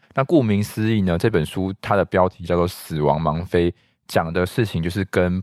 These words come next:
波音他们最近几年的坠机事件有蛮大的关系。那我们请 Andy 跟我们分享一下这本书它大概主要内容在讲什么样的事情。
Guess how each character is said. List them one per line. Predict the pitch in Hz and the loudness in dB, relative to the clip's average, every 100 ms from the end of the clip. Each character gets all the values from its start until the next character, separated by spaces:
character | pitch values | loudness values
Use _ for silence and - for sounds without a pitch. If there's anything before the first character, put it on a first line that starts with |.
| - | -2
波 | 101 95 98 | 2 4 2
音 | 98 87 | 0 -2
他 | 87 92 | 0 -2
们 | 87 82 | -2 -4
最 | - 107 85 | 2 2 2
近 | - 87 | 0 -2
几 | 76 78 | -2 -6
年 | 69 67 71 | -4 -4 -2
的 | 78 71 71 | 0 2 0
坠 | - 104 85 | 0 2 2
机 | - 90 85 | -4 -10 -10
事 | - 85 | -8 -8
件 | - 85 69 - _ _ - | -4 -2 -2 -4 _ _ 0
有 | 87 73 | 4 4
蛮 | 69 78 78 | 2 0 0
大 | 92 78 | 0 0
的 | 71 | 0
关 | 80 69 | 0 -2
系。 | - - 64 82 | -4 -10 -12 -6
那 | - | 0
我 | 90 | 0
们 | 80 | 0
请 | - 78 | -6 -6
Andy | 98 98 | -4 -2
跟 | 85 90 | -2 0
我 | |
们 | 76 | 0
分 | - 90 | 0 -2
享 | 87 76 67 | 0 -2 -2
一 | |
下 | 87 78 - _ _ | 0 0 -2 _ _
这 | - 101 | 0 2
本 | 80 | 2
书 | - 92 | 0 -2
它 | 90 92 | 0 2
大 | 92 | 2
概 | 90 - | 0 -2
主 | - 82 | -2 2
要 | 87 | 2
内 | 98 | 2
容 | 76 71 | 0 0
在 | 87 76 | 0 0
讲 | - 60 65 | -2 -6 -8
什 | - 71 | -6 -4
么 | 67 | -2
样 | 80 | -2
的 | 65 | -4
事 | - - 65 | -4 -4 -6
情。 | - - 117 | -6 -10 -10